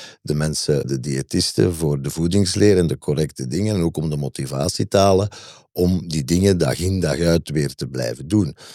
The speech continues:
Heel veel patiënten maken zich ook zorgen op voorhand dat ze zeggen, "Oké, kijk, als mij alles wat dat rond eten en eetcultuur en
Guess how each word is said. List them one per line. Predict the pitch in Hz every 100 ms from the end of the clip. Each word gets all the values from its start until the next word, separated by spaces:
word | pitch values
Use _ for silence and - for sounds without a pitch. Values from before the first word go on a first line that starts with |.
| - -
Heel | - 107
veel | 98 90
patiënten | 90 - 92 87
maken | 90 87 78
zich | 80 82
ook | 78 -
zorgen | 95 107 127 107
op | -
voorhand | - 73 80 90 95
dat | 90
ze | - 80
zeggen, | 90 82 78
"Oké, | 65 - 101
kijk, | - 95 87
als | 80 -
mij | 82 71 - _ _ _ _ _ _ _ _
alles | - 98 104 -
wat | - 71
dat | 80 71 - - - _ _ _ _ _ _ -
rond | 76 82 73 - - - -
eten | 87 104 - 82
en | 76
eetcultuur | - 95 87 - 95 85 - 95 82 71
en | - 78 73 71